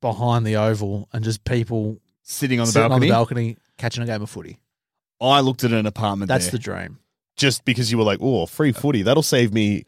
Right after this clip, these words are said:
Speaker 3: X amount of dollars per
Speaker 2: I,
Speaker 3: week on
Speaker 2: I,
Speaker 3: rent."
Speaker 2: I, I, I, I was, we look, I looked at an apartment there to, to, to rent. Um, it, it wasn't great on the inside.
Speaker 1: Yeah.
Speaker 2: I was really considering it, just being like, "I could just sit here
Speaker 1: Yeah.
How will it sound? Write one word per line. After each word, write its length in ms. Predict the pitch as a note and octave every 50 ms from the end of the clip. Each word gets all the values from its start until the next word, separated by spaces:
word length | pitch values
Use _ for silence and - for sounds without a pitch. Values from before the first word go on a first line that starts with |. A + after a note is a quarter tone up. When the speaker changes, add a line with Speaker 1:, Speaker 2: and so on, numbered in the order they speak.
| _ _ _ _ _ _
Speaker 3:
X 220 | A#2 A#2 A2+ - B2+
amount 180 | A#2 A2 G#2+
of 80 | G#2 G2
dollars 240 | G#2 G2+ G#2 G#2+ A#2+
per 40 | C3
Speaker 2:
I, 240 | C3+ C3+ C#3 C#3 C3+
Speaker 3:
week 160 | C3 - - B2+
on 40 | C#3
Speaker 2:
I, 80 | C#3+ C3+
Speaker 3:
rent." 160 | G#2+ A#2 B2+
Speaker 2:
I, 160 | C3 C3+ C#3+
I, 380 | C3+ C3 C3+ C3+ C3+ B2 A2+ B2
I, 60 | B2 A2+ A#2 A#2+
I 80 | B2 B2+
was, 180 | A#2 A#2+ A#2+
we 160 | B2 B2 A#2+ B2
look, 220 | A#2+ B2 A2+ A2+ A2 G#2
I 120 | A#2 A2+
looked 180 | A#2+ A#2+ A2+ -
at 60 | A#2
an 100 | A#2 A#2
apartment 380 | A2+ - A#2+ A2+ A2 A2 A2 G#2+
there 180 | A2 A2 A2
to, 160 | G#2+ G#2+ G#2+ F#2+
to, 320 | - - A2+ G#2+ G#2 G#2
to 160 | F2+ - A2 G2
rent. 400 | F#2+ G#2 G2+ G2+ G#2+ G#2 - - -
Um, 300 | G2 G2 G2 G2 G2 F#2
it, 120 | D#2+ G#2 G2+ - - - A2+
it 80 | A#2 A#2+
wasn't 260 | C#3 C#3+ C3 C3+ B2+
great 180 | A#2 A#2+ A#2 A2+
on 80 | A2
the 140 | G#2 G2+ G2+
inside. 540 | G#2 G#2 - - G#2+ F#2+ F#2 F2+ F2+ F#2+ B2+ - _ _ _ _
Speaker 1:
Yeah. 260 | - - - - - - - - - _ A2+ _ _ - - - -
Speaker 2:
I 120 | A2+ A#2+
was 140 | A#2+ A#2+ A2
really 440 | G#2 G#2 G#2+ A#2 A#2 A#2 A2+ A2 G#2+
considering 460 | - G#2+ F#2+ - - G#2+ G#2+ G#2 G#2
it, 100 | G2+ F#2+
just 140 | F#2+ G#2 -
being 160 | A#2+ A#2 A2+
like, 140 | A2 G#2+ G#2 -
"I 120 | G2 C3+ -
could 120 | - -
just 160 | - - - - -
sit 160 | - - A#2
here 380 | - - - F2 D#2 - - - -
Speaker 1:
Yeah. 280 | A2 G#2+ F2+ F2+ F2+